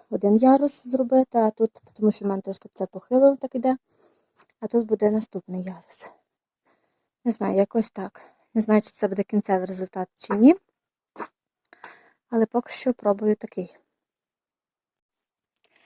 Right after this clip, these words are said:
Ось така картина вже трошки вимальовується. От, виклала ось тут. Принаймні пробую щось,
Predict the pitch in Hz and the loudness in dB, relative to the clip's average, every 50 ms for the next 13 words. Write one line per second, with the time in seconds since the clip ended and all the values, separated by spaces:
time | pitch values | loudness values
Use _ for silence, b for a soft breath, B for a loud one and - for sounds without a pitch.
0 | _ _ _ _ _ - 247 240 - 247 - 254 226 - 240 214 - - 220 214 | _ _ _ _ _ -10 -10 -8 -6 -2 0 0 0 0 -2 -6 -2 0 2 2
1 | 208 202 208 208 - - 208 202 - - - 220 - - - 208 208 214 202 196 | 2 0 -4 -8 -6 -6 -6 -6 -6 -8 -12 -14 -14 -12 -6 -2 0 0 0 0
2 | 190 190 196 196 214 233 254 262 - - 330 330 - _ _ _ _ _ _ _ | -2 -6 -10 -10 -6 -6 -6 -4 0 0 0 0 0 _ _ _ _ _ _ _
3 | - - _ _ _ _ _ _ _ _ _ _ _ _ _ _ _ _ _ _ | -20 -20 _ _ _ _ _ _ _ _ _ _ _ _ _ _ _ _ _ _
4 | _ _ _ _ - 220 214 220 - - B B B B B B B B B B | _ _ _ _ -10 -10 -10 -10 -10 -14 B B B B B B B B B B
5 | B B - 226 220 214 - 208 202 202 202 196 196 196 196 - - 285 349 - | B B -4 -2 -2 -2 -2 -2 -2 -2 -2 -4 -4 -6 -8 -2 2 4 4 4
6 | - - _ _ _ _ B B B B B B B B B B _ _ _ 214 | 2 -4 _ _ _ _ B B B B B B B B B B _ _ _ 0
7 | 214 208 208 196 196 196 - - 311 330 277 285 285 277 254 - - 240 240 - | 0 2 2 0 -2 0 4 6 6 8 8 6 4 4 2 0 -4 -4 -6 -4
8 | - - - - | -6 -8 -8 -8